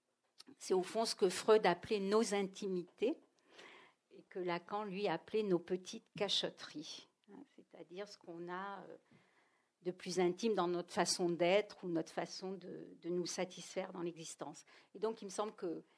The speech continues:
ça mérite d'être, euh, souligné, ce, ce goût que tu as <laughs> pour, euh, euh, l'intime dans, par les temps qui courent, puisqu'au fond, le,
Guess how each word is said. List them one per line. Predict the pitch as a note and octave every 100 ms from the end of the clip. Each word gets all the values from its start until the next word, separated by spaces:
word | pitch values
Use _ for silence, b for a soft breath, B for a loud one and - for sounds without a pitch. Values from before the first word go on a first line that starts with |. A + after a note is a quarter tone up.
| b -
ça | -
mérite | G3 G3+ F#3+ A3 -
d'être, | - F#3+ - F#3
euh, | E3 -
souligné, | - - G#3 F#3+ F3+ F3+ G#3+
ce, | A#3 - F3+ E3 E3+ b b b _
ce | - -
goût | F3+ E3 A3 B3 - -
que |
tu | E3+ - -
as | G3+
<laughs> | - F#3+ -
pour, | F#3 -
euh, | E3+ E3 E3 B B B B -
euh, | F3 E3 - -
l'intime | F#3+ F3 F3+ - A#3 A#3+
dans, | E3+ E3 D#3 D3+ D#3 - - - -
par | G3+ G3
les | G#3
temps | G3+ F3
qui | A3+
courent, | - D4+ A#3+ F3+
puisqu'au | - - F3+
fond, | F3+ - G3+ G#3+
le, | D#3+ D#3 -